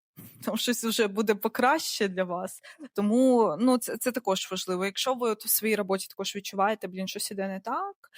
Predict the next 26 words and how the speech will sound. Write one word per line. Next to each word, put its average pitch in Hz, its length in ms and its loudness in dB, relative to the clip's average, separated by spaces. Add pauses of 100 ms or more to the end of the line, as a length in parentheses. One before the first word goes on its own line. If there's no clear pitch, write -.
(260)
ну, 294 60 -4
подумайте, 277 540 0
скільки 226 340 -4
собі 202 240 -4
часу - 300 -6
можна 190 340 -6
дати, 175 480 -8 (400)
ем, 175 400 -14
ну, 202 200 -6
типу, 180 480 -12 (340)
придивитися. 202 840 0
От, 196 220 -4
е, 196 220 -2
не 220 160 4
дарма 233 340 2
ж, - 120 -2
да, 214 140 4
вам 202 220 0
дають 190 260 -6
цей 202 120 -2
випробувальний 190 640 -2
термін, 254 440 0
коли 196 180 -4
ви 202 100 -10
тільки 196 300 -10
прийшли, 233 600 -2